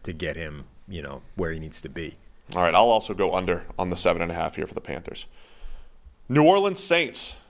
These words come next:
Speaker 2: up next. Saints with, uh, Derek Carr coming in. Remember the Derek Carr sweepstakes? While Aaron Rodgers was in darkness,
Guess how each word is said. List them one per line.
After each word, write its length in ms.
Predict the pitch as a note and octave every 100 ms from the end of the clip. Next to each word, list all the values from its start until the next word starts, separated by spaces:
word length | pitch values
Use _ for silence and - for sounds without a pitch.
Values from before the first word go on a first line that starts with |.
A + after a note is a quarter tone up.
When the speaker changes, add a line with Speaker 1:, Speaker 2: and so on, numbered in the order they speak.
| - - _ _
Speaker 2:
up 220 | - C3+ A2+
next. 540 | C3 A#2 - - - - - - - - - - -
Saints 460 | - - C#3 A#2 -
with, 360 | A2 G2 - -
uh, 140 | D#2+
Derek 320 | F2+ A#2+ A#3+
Carr 340 | - D3 F#2+ - - - - -
coming 300 | - G#2+ G#2+
in. 140 | G#2+ F2+
Remember 260 | G#2+ G#2+
the 80 | F#2
Derek 340 | F#2 A#2 A#2
Carr 200 | - A#2+
sweepstakes? 840 | G2 - C#3 F3+ - - - - - - - - - - -
While 200 | G#2 G2
Aaron 300 | A#2+ C3+ D3+
Rodgers 420 | C#3 G#2 F#2+ G#2 G#2
was 180 | G2
in 140 | G#2 A#2
darkness, 560 | A#2+ A#2+ F2+ E2 -